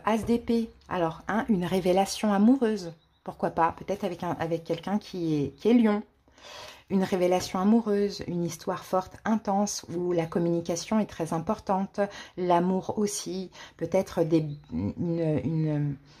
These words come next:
une vérité, euh, que vous apprenez, que quelqu'un vous aime, ou une nouvelle rencontre éventuellement. Vous voyez, il y a de la nouveauté là,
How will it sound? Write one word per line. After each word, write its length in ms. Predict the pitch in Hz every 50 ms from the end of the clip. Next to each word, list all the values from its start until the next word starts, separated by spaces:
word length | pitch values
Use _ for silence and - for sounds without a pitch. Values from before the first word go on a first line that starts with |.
| - - - - _ -
une 120 | 180 175
vérité, 600 | 156 202 202 202 190 202 - 233 233 233 233 220
euh, 120 | 190 160 160
que 140 | 160 - -
vous 200 | 156 170 160 180
apprenez, 440 | 170 - - - 202 190 190 190
que 140 | 185 - 170
quelqu'un 400 | 160 - 170 156 160 - 170 170
vous 260 | 165 180 196 170 180
aime, 320 | 185 180 180 185 185 190 185 - - - - - -
ou 80 | 226
une 120 | 214 214 202
nouvelle 300 | 202 202 165 190 175 185
rencontre 640 | 185 - 220 220 214 - - 202 202 202 - - - -
éventuellement. 640 | 185 175 175 185 180 - - 190 190 180 170 165 170
Vous 160 | 175 - -
voyez, 160 | - 165 180
il 60 | 196 202
y 80 | 202
a 40 | 185
de 60 | 175
la 120 | 175 170 175
nouveauté 480 | 180 175 175 226 247 240 - 220 202
là, 180 | 180 143 139